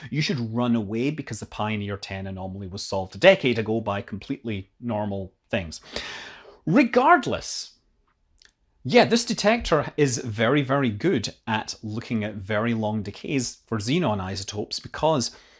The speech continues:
it has all the xenon in there. And there's two interesting isotopes, xenon one twenty-four and xenon one thirty-six, that both have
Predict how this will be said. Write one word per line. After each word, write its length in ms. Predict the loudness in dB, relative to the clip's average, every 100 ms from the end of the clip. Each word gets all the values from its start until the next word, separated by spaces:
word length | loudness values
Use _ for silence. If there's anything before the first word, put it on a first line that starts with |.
| -8
it 120 | -8
has 400 | -4 -2 -2 -4
all 240 | -4 -2 0
the 80 | -2
xenon 580 | -2 0 0 0 -4
in 140 | -6 -8
there. 300 | -10 -8 -6
And 160 | -2 -2
there's 160 | -2
two 400 | -4 -2 0 0 -2 -14 _ -2
interesting 840 | 0 2 2 0 0 2 2 0 -4
isotopes, 680 | 0 2 0 -4 -10 -8 -2
xenon 300 | 0 2 0
one 260 | 0 0 -2
twenty-four 720 | -4 -4 -4 -4 -2 0 -2
and 140 | -4
xenon 380 | -4 0 0 -2
one 260 | -2 0 0
thirty-six, 640 | -2 -6 -6 -6 -8 -8
that 160 | -12 -4
both 220 | -2 -2
have 260 | -4 -6